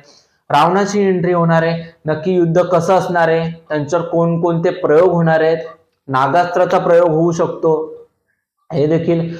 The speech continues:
आपल्या ट्रेलर बघितल्यावरच समजेल. हनुमान कसे एक एक टप्पे पार करत, अ, हनुमान सीतेकडे जा-, सीतेमातेकडे जाण्यासाठी आपल्या भगवंताला कशी मदत करतात, म्हणजे प्रभू श्रीरामांना कशी मदत करतात,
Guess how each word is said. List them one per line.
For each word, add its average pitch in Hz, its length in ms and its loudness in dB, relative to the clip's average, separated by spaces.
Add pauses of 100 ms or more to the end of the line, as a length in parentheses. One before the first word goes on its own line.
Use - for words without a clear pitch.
(140)
आपल्या 165 360 0
ट्रेलर 151 300 4
बघितल्यावरच 160 680 2
समजेल. 143 400 -2 (500)
हनुमान 175 440 0 (380)
कसे 165 260 2
एक 175 140 2
एक - 180 0
टप्पे 175 220 0
पार 170 280 2
करत, 170 540 2
अ, 156 340 4 (160)
हनुमान 156 600 -2
सीतेकडे 165 1000 0
जा-, 135 220 0
सीतेमातेकडे 151 720 -2
जाण्यासाठी 143 580 -4
आपल्या 151 360 -2
भगवंताला 147 580 -2
कशी - 300 -6
मदत 143 220 -4 (120)
करतात, 143 280 -2
म्हणजे 139 200 -10
प्रभू 135 220 -2
श्रीरामांना 139 540 -6 (480)
कशी 170 200 -4
मदत 185 360 2
करतात, 170 340 2